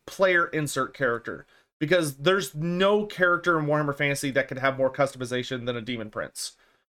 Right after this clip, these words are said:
Um, that is, like, top tier character customization. So what a perfect character for that.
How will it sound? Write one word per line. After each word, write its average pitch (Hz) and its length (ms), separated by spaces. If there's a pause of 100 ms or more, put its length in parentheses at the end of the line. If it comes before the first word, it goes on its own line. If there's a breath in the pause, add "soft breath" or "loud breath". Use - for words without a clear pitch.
(140)
Um, 131 340
that 151 160
is, 151 220
like, - 320 (320)
top 151 240
tier 131 420 (440)
character 147 360
customization. 123 840 (200 soft breath)
So 143 220
what 147 180
a 165 40
perfect 165 360
character 143 320
for 165 320
that. 98 220